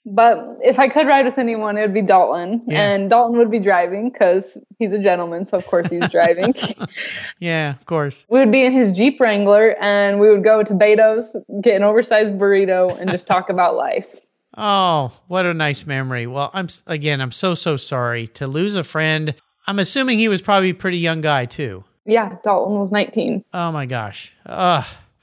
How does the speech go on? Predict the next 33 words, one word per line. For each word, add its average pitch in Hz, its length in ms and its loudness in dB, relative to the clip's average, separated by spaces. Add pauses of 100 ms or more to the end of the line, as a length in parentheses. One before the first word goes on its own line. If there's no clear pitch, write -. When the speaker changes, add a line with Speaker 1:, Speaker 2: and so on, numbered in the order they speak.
(1120)
Speaker 2:
Well, 185 360 4
whew, 220 440 0 (440)
take 185 200 -8
a 175 40 -6
breath 165 300 -2
after 151 260 -4
that 147 220 0
one. 120 260 -8 (140)
Um, 135 460 -8 (260)
well, 214 140 2
you 240 140 0
know 240 100 0
what? 262 140 0
You 220 120 -4
got 240 260 0
to 262 100 -6
spend 220 280 -2
some 196 120 -4
time 196 300 -4
with 151 160 -6
him, 101 300 -12 (260)
and 143 380 -4
he's 151 260 -8
in 156 120 -6
your 135 100 -6
heart, 147 420 -4 (340)
in 131 120 -12
your 123 100 -10
memory. 147 480 -10 (1120)
Pretty 151 180 -8
cool. 110 400 -12 (1080)
Pretty 139 200 -12
cool. 104 320 -10